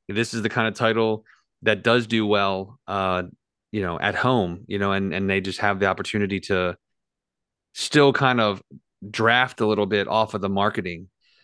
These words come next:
from the movie when it came out in theaters. And there's still, you know, there's lots of social media still going around about this film. So, you know, I, hopefully that, you know, they, they try to figure out a way to kind of capitalize on that. And it's cool to see a movie that is successful and still kind of coming out.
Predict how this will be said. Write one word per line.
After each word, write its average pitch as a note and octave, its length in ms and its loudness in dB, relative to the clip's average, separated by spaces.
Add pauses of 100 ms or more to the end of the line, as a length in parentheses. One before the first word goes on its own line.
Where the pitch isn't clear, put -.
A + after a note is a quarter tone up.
(180)
from G#2+ 140 2
the G2+ 60 4
movie G2 400 2
when G2 220 -2
it F#2 60 -4
came G#2 200 0
out F#2+ 160 -2
in F#2 60 -10
theaters. F#2+ 520 0
And G2 240 -4
there's F#2+ 100 -4
still, G2+ 440 0
you G#2+ 80 0
know, G2 100 -2
there's F#2 200 0
lots G2+ 380 0
of G2 80 -8
social G#2 300 -2
media G2 320 -2
still G2 200 -4
going F#2+ 260 -2
around F#2+ 300 0
about F#2 400 -2
this G#2 180 -6
film. A2+ 360 -2 (440)
So, - 140 -2
you G2+ 120 4
know, F#2+ 100 0
I, F2+ 280 -4
hopefully G#2+ 400 2
that, F#2 220 0 (360)
you G#2 80 -6
know, F2+ 140 -4
they, F#2 140 0
they F2+ 120 -2
try G2 220 -2
to F2+ 100 -2 (120)
figure G2 160 0
out F#2+ 80 0
a F#2+ 40 0
way F#2+ 160 0
to F2+ 60 -2
kind F#2 200 -4
of E2+ 60 -8
capitalize F2+ 560 -2
on F2+ 100 -6
that. F2+ 220 -4
And E2+ 220 -6 (640)
it's B2+ 160 2
cool G3 280 6
to G#2 40 2
see A2 320 0
a G2 80 -4
movie G#2 260 0
that F#2+ 240 0
is G#2+ 160 -6
successful F#2 760 -2
and F#2+ 160 -8
still G#2+ 240 2
kind G2 200 -2
of F#2 60 -8
coming G2+ 300 -2
out. F#2 340 -2